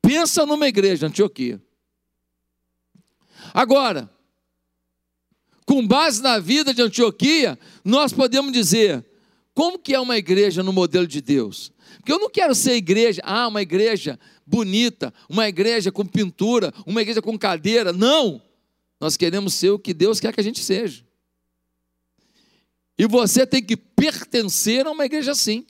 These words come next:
Por isso, a igreja no modelo de Deus é, primeiro, a que está debaixo da direção do Espírito Santo.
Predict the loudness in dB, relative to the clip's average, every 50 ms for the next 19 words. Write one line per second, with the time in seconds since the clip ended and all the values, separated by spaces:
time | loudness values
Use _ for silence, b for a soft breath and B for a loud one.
0 | _ _ _ _ _ _ _ _ _ _ _ _ _ _ _ _ _ _ _ _
1 | _ _ _ _ 0 2 4 4 2 2 2 0 -2 -6 -8 -10 -14 _ _ _
2 | _ _ _ _ _ _ _ _ _ _ _ _ _ _ _ _ _ _ _ 0
3 | 0 0 0 2 2 2 4 4 4 2 2 2 4 4 4 4 4 2 2 0
4 | 0 2 2 2 4 2 0 0 -2 -6 -12 -14 -16 _ _ _ _ _ _ _
5 | _ _ _ 0 0 2 2 -2 -4 -8 -16 _ _ _ _ _ _ _ _ _
6 | _ _ 0 2 4 2 2 2 0 -2 -4 -10 -18 _ _ _ _ _ _ b
7 | b b b b b b b b b b _ 0 0 0 0 _ 0 0 2 2
8 | 0 -2 -4 -4 _ 0 0 2 0 0 -2 -4 -6 -10 b b b b b b
9 | -8 -2 -2 -2 -2 -2 -4 -2 0 2 4 4 4 4 2 2 0 0 -2 -4
10 | -6 -2 0 0 -2 -2 -4 b b b b b b _ 0 0 0 2 0 2
11 | 2 2 0 0 -2 0 0 0 0 0 -2 -4 -6 -8 _ _ _ _ _ _
12 | _ 0 0 0 0 -2 -4 _ -2 -2 -2 -4 -6 -6 -4 -2 -2 -2 -2 -4
13 | -8 _ -20 -20 _